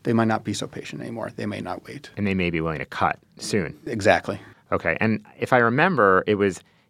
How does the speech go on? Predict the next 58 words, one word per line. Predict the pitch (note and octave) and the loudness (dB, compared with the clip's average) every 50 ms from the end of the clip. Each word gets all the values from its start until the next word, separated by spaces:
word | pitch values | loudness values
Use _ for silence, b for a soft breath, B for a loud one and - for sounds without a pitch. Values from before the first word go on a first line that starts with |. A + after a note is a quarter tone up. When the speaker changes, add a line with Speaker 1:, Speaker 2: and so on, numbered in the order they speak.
| _ _ - | _ _ -2
Speaker 2:
adding | G#2+ G#2+ A#2 C#3 C#3+ C3+ A2+ | 0 2 4 4 4 2 2
the | G2+ F#2 | 2 2
word | F#2 F#2 F2+ F2 - | 4 4 2 2 2
patient | - G2+ F2+ E2+ - G#2 F2 E2 | 2 2 2 2 2 2 0 2
just | - F#2+ - - | 0 0 -2 -2
a | - | -4
few | - - F#2 | -4 -2 2
months | F#2 F#2 G#2 G#2+ - - | 4 4 4 4 2 0
ago | F#2 E2 F2+ E2 D#2 D#2 D#2+ D#2 b b b b b | -2 0 2 2 2 2 0 -2 b b b b b
that | - F2+ F2 | -2 0 2
got | - G2 F2+ F2+ | 6 6 6 8
everyone | F2 E2+ E2 F2+ F2 E2+ | 6 6 4 4 2 0
feeling | E2 - - - F#2 F2+ F2 E2+ E2 D#2+ D#2 | -2 -4 -4 -2 -2 -2 -2 -2 -4 -6 -6
better | D2+ - A2 A2+ A#2 G#2 D#2+ | -2 2 4 6 6 6 4
about | C#2+ - - - - | 4 0 -4 -6 -6
things, | - - - - - - - | -8 -12 -12 -12 -14 -8 -2
right? | - F2 F2+ F2+ - | 0 2 2 2 2
That's | F#2+ F#2+ - - | 2 0 2 2
sort | - F#2 F2 | 4 4 4
of | E2+ | 4
become | F2 E2+ - - F2 F2 F2 | 2 -2 -2 0 0 2 2
like, | E2+ E2 D#2 - - - | 2 0 0 -2 -4 -4
ev-, | G#2+ - - | -2 0 4
everything | G#2+ A2+ G#2+ - A#2+ G#2+ | 6 6 6 8 6 6
is | G2 - | 4 4
turned | - - A2 G#2 G#2 | 4 6 6 6 8
on | G2+ F#2+ F#2+ | 6 6 4
this | G2 G#2 - - - | 4 2 2 2 2
<laughs> | |
word | A#2+ G2 F#2+ | 2 2 2
patient. | - G#2+ G#2 G2+ - - B2 B2+ - - - | 2 2 2 2 2 -2 -6 -8 -8 -6 -4
Speaker 1:
Exactly. | C3 B2 A2+ A#2 A2 G#2 - G#2+ G2 G2 | -2 2 4 4 4 4 2 0 0 0
It | G#2 G#2 | 0 -2
was | A2+ G#2+ | -2 -2
back | G#2 - B2+ B2 - | 2 2 2 2 2
in | D3 A2+ | 0 -2
December | A2+ G#2+ - - A#2+ A#2+ A2+ A2+ A2 | -2 0 2 4 4 4 4 4 4
that | G#2 A2 G#2 G#2+ | 2 2 0 0
the | A#2 | 0
market | G#2+ G#2+ A2+ A2+ - A#2+ A2 | 2 2 2 2 0 -2 -6
was | G#2 G#2 G2 | -4 -6 -6
tanking. | - - G#2+ G2+ G2+ F#2+ - A2 G#2 G2+ G2+ G#2+ | -4 -4 -2 -2 -2 -4 -4 -4 -4 -4 -4 -4
Everyone | G2+ A2 G#2+ A#2 G#2+ G#2+ G#2 G#2+ | -4 -2 -2 0 0 0 0 -2
was | G#2+ G#2 | -2 -4
freaking | - - A2+ G2+ - A#2 G#2+ | -4 -4 -4 -4 -4 -2 0
out | G#2+ G#2 G#2 | 2 2 2
about | G#2 G#2 G#2 G2+ | 2 2 2 2
a | G#2 | 2
possible | - - G2+ F#2+ - - G#2 G#2 G#2 | 2 0 -2 -2 -2 -4 -6 -6 -6
recession. | G2+ G2 - - A#2 G#2 G2+ - - G#2+ G#2 G#2 G#2+ G#2 | -6 -4 0 2 2 2 2 2 0 -2 -2 -2 -2 -4
You | G#2 G2+ G2+ | -4 -4 -4
had | A2 G#2 G#2 G2+ | -2 -2 -2 -4
the | G#2+ | -4
worst | G2+ G#2 G#2 G#2 - - - | -4 -4 -4 -4 -6 -8 -8
Christmas | - - G#2+ - - - G#2+ G#2+ G#2+ - - - | -6 -4 -4 -4 -4 -4 -4 -6 -6 -8 -8 -4
Eve | - G#2+ G#2 G#2 G2+ F#2+ G#2 G#2 G#2 | -2 0 0 0 0 -2 -4 -6 -4
drop | - G#2+ G2+ G2+ - - | 0 2 2 2 4 4
ever. | G#2+ G#2+ G#2 G2+ G#2 G#2+ | 4 4 4 2 0 0